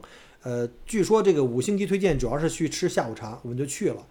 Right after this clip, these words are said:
就下午茶完了之后呢，顺便去看看建筑啊，去看看里面这些就是不，就是很小的迷你的一个博物馆，里面有一些艺术品收藏。这是个网红打卡圣地。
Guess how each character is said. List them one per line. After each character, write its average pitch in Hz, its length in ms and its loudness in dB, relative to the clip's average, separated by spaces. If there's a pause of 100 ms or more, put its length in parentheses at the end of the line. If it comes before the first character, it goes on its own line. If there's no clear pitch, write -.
(360)
就 170 120 0
下 170 160 4
午 147 40 4
茶 156 100 2
完 160 160 2
了 185 80 2
之 190 140 2
后 196 160 2
呢， 139 80 2
顺 170 340 0
便 165 180 4
去 - 80 -8
看 147 160 -6
看 120 140 -4
建 131 200 -2
筑 110 140 -10
啊， 110 160 -16 (200)
去 - 80 -10
看 170 120 -2
看 139 140 0
里 123 80 0
面 117 160 -4
这 147 120 0
些 143 220 0
就 135 120 -2
是 117 40 -2
不， 131 240 -8
就 135 120 -2
是 127 200 -2
很 214 220 4
小 131 140 0
的 120 100 -2
迷 135 120 0
你 160 100 2
的 113 80 -4
一 - 20 -6
个 123 60 -6
博 127 120 -2
物 151 120 4
馆， 123 160 -4
里 120 40 -6
面 120 80 -6
有 127 120 0
一 113 80 -6
些 143 280 -4 (140)
艺 202 100 -4
术 131 120 0
品 123 160 -4
收 185 180 2
藏。 151 260 -2 (300)
这 254 100 4
是 202 120 4
个 185 100 2
网 117 340 -2
红 165 280 0
打 156 200 -4
卡 - 200 -10
圣 143 260 0
地。 127 160 -4